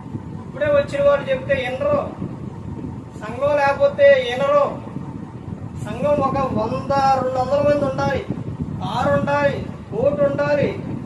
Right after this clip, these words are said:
ఇవన్నీ ఉండాలి. ఇక్కడ బాగుండాలని యేసుక్రీస్తు ప్రభువు కోరుకున్నారు. లోకానికి వచ్చి మనందరి కోసం ఆయన శిలువలో తన ప్రాణాన్ని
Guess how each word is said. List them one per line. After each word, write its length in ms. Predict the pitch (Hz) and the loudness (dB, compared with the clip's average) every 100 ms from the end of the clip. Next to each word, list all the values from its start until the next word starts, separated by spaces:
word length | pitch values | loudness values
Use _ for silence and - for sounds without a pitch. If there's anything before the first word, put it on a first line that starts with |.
| - | -8
ఇవన్నీ 520 | - - 220 240 302 330 | -6 -6 -4 -2 0 0
ఉండాలి. 480 | 285 - 233 - - - - - - - - - - - - - - - - - - - - - | 0 -2 -2 -4 -8 -10 -8 -6 -6 -8 -8 -10 -10 -10 -10 -8 -6 -4 -4 -4 -4 -6 -8 -6
ఇక్కడ 160 | 302 302 | 2 2
బాగుండాలని 1000 | 294 262 285 302 302 294 302 320 320 - - - - - - - - - - | 2 0 0 2 2 2 2 0 -4 -6 -8 -10 -10 -10 -10 -12 -12 -10 -10
యేసుక్రీస్తు 540 | 240 - - 285 - 269 | -10 -10 -8 -8 -8 -8
ప్రభువు 420 | 254 240 240 220 | -8 -8 -8 -8
కోరుకున్నారు. 580 | 226 214 214 202 202 - - - - - - - - - | -8 -8 -10 -8 -8 -10 -12 -14 -14 -14 -12 -12 -12 -10
లోకానికి 460 | 214 302 330 330 302 | -2 0 2 4 2
వచ్చి 240 | - 294 | 0 -4
మనందరి 400 | 277 254 254 277 | -4 -4 -2 -2
కోసం 340 | - 262 254 240 | -2 -4 -4 -6
ఆయన 160 | 226 | -6
శిలువలో 400 | 220 220 233 226 | -8 -4 -2 -2
తన 160 | 220 202 | -6 -8
ప్రాణాన్ని 600 | 202 208 214 220 302 | -6 -4 -4 -2 -2